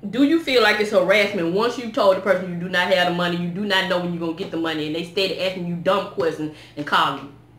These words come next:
I feel like it's harassment. Some of y'all gonna say they doing their job. Okay, you already did your job, you already called me. Don't call me no more. But anyway, that's gonna end this video.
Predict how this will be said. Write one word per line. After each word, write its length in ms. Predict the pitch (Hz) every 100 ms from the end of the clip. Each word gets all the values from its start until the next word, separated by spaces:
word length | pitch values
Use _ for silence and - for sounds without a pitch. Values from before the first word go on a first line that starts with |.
| - _ - _ - -
I 180 | 233 554
feel 140 | 277 220
like 180 | 202
it's 120 | 208 214
harassment. 520 | 190 240 226 160 - -
Some 220 | _ 294 349
of 60 |
y'all 180 | 277 233
gonna 160 | 233 233
say 100 | 240
they 160 | 220
doing 220 | 214 247
their 140 | 262 233
job. 300 | 269 233 269
Okay, 180 | 277 269
you 40 |
already 280 | 247 240 220
did 200 | 269 294
your 120 | 220
job, 300 | 208 202 196
you 120 | 196
already 240 | 180 185 190
called 360 | 262 214 147
me. 60 | 127 - -
Don't 100 | 147
call 220 | 208 190
me 80 | 165
no 80 | 147
more. 220 | 151 143 - -
But 140 | 185
anyway, 300 | 240 254 202
that's 140 | 208 220
gonna 200 | 196 185
end 260 | 240 254
this 120 | 247 196
video. 720 | 269 277 262 277 285 330